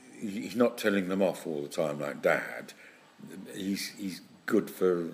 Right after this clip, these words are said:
fun and games and things like that, but at the same time, he's, he knows what he's talking about.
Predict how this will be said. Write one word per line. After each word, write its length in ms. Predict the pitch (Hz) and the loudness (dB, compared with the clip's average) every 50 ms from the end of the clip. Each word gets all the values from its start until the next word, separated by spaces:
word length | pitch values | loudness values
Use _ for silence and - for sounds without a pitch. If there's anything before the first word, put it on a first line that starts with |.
| - | -10
fun 440 | - - - 101 92 80 73 76 76 | -12 -2 2 2 2 4 2 -2 -4
and 320 | 78 76 78 78 73 69 - - - - | -4 -4 -4 -6 -8 -10 -14 -18 -12 -2
games 480 | - 87 76 64 - - - - - | 2 2 2 2 -2 -8 -14 -14 -14
and 140 | - 65 - | -14 -16 -12
things 340 | - 78 71 64 64 - - | -10 -10 -10 -10 -10 -8 -6
like 180 | 69 69 - | -6 -6 -4
that, 240 | - 82 87 - - | -4 -6 -6 -6 0
but 300 | - 104 101 101 - - | 2 2 2 2 0 -6
at 120 | - - - | -10 -12 -8
the 80 | - - | -8 -2
same 320 | - - 95 90 87 85 | 2 2 2 2 2 -2
time, 480 | 80 - 87 87 76 64 65 67 - - - - - - - - - - | -6 -6 -6 -6 -6 -6 -8 -8 -10 -12 -14 -18 -18 -18 -20 -20 -18 -10
he's, 240 | - 92 95 - - - - - | -4 -4 -4 -4 -4 -10 -16 -12
he 140 | - 98 - - - _ _ _ _ _ _ _ _ _ _ _ _ _ _ _ - - - _ _ - | -12 -12 -12 -12 -18 _ _ _ _ _ _ _ _ _ _ _ _ _ _ _ -20 -20 -20 _ _ -4
knows 260 | 98 101 98 87 87 | -2 0 0 0 -2
what 100 | 95 90 | -2 -4
he's 120 | 95 95 | -4 2
talking 320 | - - 160 - - 87 73 | 6 8 8 8 6 0 -8
about. 300 | 71 - 65 58 - | -8 -8 -8 -8 -10